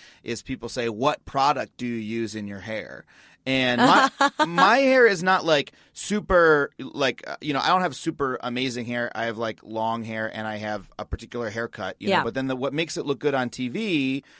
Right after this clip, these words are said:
Speaker 1: is that I have a wonderful s-, hairstylist named Marissa who spends literally forty minutes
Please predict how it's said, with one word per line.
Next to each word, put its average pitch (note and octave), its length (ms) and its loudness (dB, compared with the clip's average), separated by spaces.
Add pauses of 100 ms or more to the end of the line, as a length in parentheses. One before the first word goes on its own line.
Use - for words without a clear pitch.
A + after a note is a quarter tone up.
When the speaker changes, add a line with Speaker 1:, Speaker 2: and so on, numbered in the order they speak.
(300)
Speaker 1:
is B2+ 300 0
that C3 360 0
I C3 160 0
have C3 400 0
a B2+ 160 2
wonderful B2+ 800 0
s-, - 180 -12
hairstylist B2 640 -2
named B2+ 180 -4
Marissa C3 440 2
who B2+ 100 -2
spends A#2+ 380 -6
literally C3+ 420 0
forty A#2+ 340 -4
minutes G#2+ 460 -8